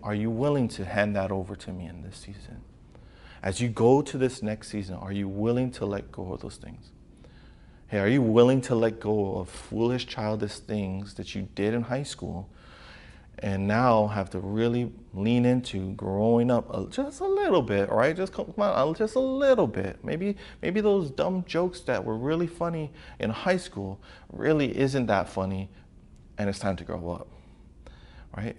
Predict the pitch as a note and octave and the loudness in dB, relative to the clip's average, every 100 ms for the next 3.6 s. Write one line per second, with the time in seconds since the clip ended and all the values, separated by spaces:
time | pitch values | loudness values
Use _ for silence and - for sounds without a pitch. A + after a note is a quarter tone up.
0 | - G#2 A2+ C3 A#2 - G#2 G#2 F2+ F2 | -4 0 2 2 2 0 0 0 -2 -4
1 | F2 F#2 - - G#2+ G#2+ G2 F2+ - F#2+ | -4 -6 -6 -4 -2 0 -2 -4 -6 -4
2 | F#2 F2+ F2 F2+ F2+ - - - A#2 A2+ | -4 -4 -6 -8 -12 -16 -18 0 2 4
3 | C#3 C3+ C3+ C3+ C3 | 4 6 6 6 4